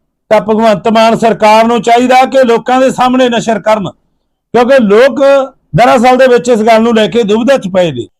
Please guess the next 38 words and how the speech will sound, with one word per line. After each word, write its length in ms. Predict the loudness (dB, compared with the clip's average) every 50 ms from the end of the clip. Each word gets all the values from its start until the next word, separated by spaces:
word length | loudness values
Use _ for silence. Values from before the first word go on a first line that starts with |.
| _ _ _ _
ਕਿ 140 | 0 2 2
ਇੱਕ 160 | 2 2 -2 -2
ਪਾਸੇ 420 | 0 2 2 2 2 2 0 0 2
ਕਿਹਾ 160 | 2 2 2
ਜਾਂਦਾ 240 | 2 2 2 0 0
ਬਿਕਰਮ 360 | 0 0 -2 -2 -2 -2 -2 -2
ਸਿੰਘ 180 | -2 -2 -2 -2
ਮਜੀਠੀਆ 440 | -2 -2 -2 -2 -2 -2 -2 -2 -2
ਕੋਲ 160 | -2 -2 -2
ਇੱਕ 180 | -2 -2 -2 -2
ਹਜ਼ਾਰ 320 | -2 0 0 2 0 0
ਏਕੜ 260 | -2 -4 -4 -4 -4 -4
ਜ਼ਮੀਨ 360 | -2 -2 -2 -2 -2 -2 -2
ਹਿਮਾਚਲ 480 | -2 -2 -2 -2 -4 -2 -4 -4 -2
ਦੇ 120 | -2 -2 -2
ਵਿੱਚ 260 | -2 -4 -4 -2 0
ਹੈ, 120 | 0 0 0 -2 -10 _ _ _ _ _ _ _
ਬਹੁਤ 340 | -2 0 2 2 2 0 0
ਸਾਰੇ 240 | 0 0 0 2 0
ਹੋਰ 240 | 0 0 0 0 -2
ਵੀ 100 | -2 -2
ਮਹਿਲ 260 | -2 0 0 -2 -2
ਮਲਾਰੇ 440 | -2 -2 0 0 0 0 0 -2 -2
ਨੇ, 180 | -4 -6 -10 -14 _ _ _ _ _ _ _ _ _ -6
ਉਹ 80 | -4
ਤਾਂ 120 | -2 0 0
ਹੈਗੇ 280 | 2 2 2 0 0 0
ਹੀ 100 | 0 0
ਨੇ, 160 | 2 0 -2
ਪਰ 320 | -2 0 0 0 0 0 -4 -8 _ _ _ _ _ _ _ _ _ _
ਇਹ 200 | 0 2 2 2
ਨਹੀਂ 160 | 2 0 2
ਕਹਿੰਦੇ 240 | 0 0 2 2 2
ਵੀ 120 | 2 0 -2
ਚਿੱਟੇ 320 | -2 -4 -4 -2 -2 -2
ਦਾ 120 | 0 0 0
ਤਸਕਰ 440 | 0 0 0 0 0 -2 -2 -2 0 0
ਨਹੀਂ, 240 | 0 0 -2 -4